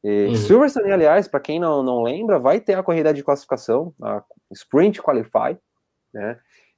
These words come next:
Speaker 1: É, e aí, você acha que eles, é casa da Mercedes ali na Inglaterra e tudo mais, casa do Hamilton, Hamilton é britânico. Você acha que os caras
Speaker 2: Uhum.
Speaker 1: vêm com tudo?
Speaker 2: Ó, com um pack de D L C nova aí,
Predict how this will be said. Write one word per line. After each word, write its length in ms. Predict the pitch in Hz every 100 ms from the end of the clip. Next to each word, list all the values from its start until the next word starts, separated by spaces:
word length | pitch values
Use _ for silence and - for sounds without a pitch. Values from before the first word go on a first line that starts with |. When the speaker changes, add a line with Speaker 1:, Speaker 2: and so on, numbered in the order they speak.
| -
Speaker 1:
É, 440 | 104 98 98 95 - -
e 80 | 196
aí, 140 | 170
você 140 | - 156
acha 160 | 175
que 80 | 185
eles, 180 | 156 120 107 85 104 -
é 120 | 120
casa 320 | - 160 202
da 100 | 170
Mercedes 460 | 135 117 - 143 139
ali 220 | 101 131
na 100 | 139
Inglaterra 540 | 113 107 - 107 147 131
e 40 |
tudo 160 | 113 101
mais, 280 | 117 143
casa 240 | - 117 123
do 80 | 165
Hamilton, 440 | 120 143 170 107
Hamilton 340 | 113 113 110 107
é 40 |
britânico. 560 | 120 160 120 131 143 143 _ - _ _ _ _ _
Você 100 | -
acha 100 | -
que 60 | 170
os 60 |
caras 240 | - 156 120
Speaker 2:
Uhum. 60 |
Speaker 1:
vêm 120 | 143 208
com 160 | 170
tudo? 420 | - 214 254 - - _ _ _ _ _ - _ _ _ -
Speaker 2:
Ó, 280 | 117 - - _ _ _
com 200 | - 143
um 680 | 190 214 180 143 117 113 113 -
pack 300 | 131 131 127
de 100 | 113
D 140 | 123
L 180 | 123 117
C 240 | - 120
nova 500 | 113 110 113 113 110
aí, 520 | 107 110 113 101 98